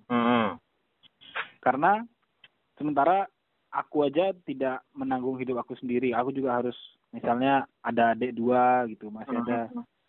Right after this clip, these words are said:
Speaker 2: orang tua yang juga ditanggung. Kalau aku nggak kayak dulu, misalnya kayak awal-awal kerja tidak bikin planning, mungkin adik aku bisa nggak, nggak bayar S P P berapa semester gitu.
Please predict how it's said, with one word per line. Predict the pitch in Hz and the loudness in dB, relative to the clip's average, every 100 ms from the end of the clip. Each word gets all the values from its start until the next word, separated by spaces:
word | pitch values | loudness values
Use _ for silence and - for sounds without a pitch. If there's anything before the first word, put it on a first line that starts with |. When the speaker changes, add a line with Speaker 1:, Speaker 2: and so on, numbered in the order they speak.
| _ | _
Speaker 2:
orang | 120 120 | 0 0
tua | 117 123 | 2 4
yang | 123 123 | 4 2
juga | 117 120 | 0 -2
ditanggung. | 120 117 117 117 127 127 | 0 -2 -2 2 2 2
Kalau | 127 123 | 2 2
aku | 120 | 0
nggak | 127 127 123 123 _ _ | -2 -4 -4 -14 _ _
kayak | - 120 | -4 -2
dulu, | 127 180 185 | 0 2 2
misalnya | 151 127 127 | 0 -2 -2
kayak | 135 127 | 0 0
awal-awal | 113 120 120 120 | 0 2 2 0
kerja | 120 123 127 123 120 - _ _ _ | -4 -8 -2 0 0 -6 _ _ _
tidak | - 127 127 | -4 -2 -2
bikin | 127 120 127 | -4 -2 0
planning, | 123 143 220 165 147 170 185 _ _ _ - | 2 2 2 -2 -10 -14 -20 _ _ _ -16
mungkin | 117 175 226 214 _ _ _ | -8 -6 -6 -12 _ _ _
adik | - 120 120 | -6 -2 -2
aku | 117 | -2
bisa | 208 175 127 113 110 | -2 2 2 0 -6
nggak, | 107 104 - _ _ _ | -8 -10 -12 _ _ _
nggak | 110 | -10
bayar | 110 110 | -6 -4
S | 113 | -6
P | - 143 | -4 -2
P | 139 127 123 | 2 2 2
berapa | 117 113 104 | 2 0 0
semester | - 147 - 151 | -4 -2 0 0
gitu. | 123 107 | -4 -10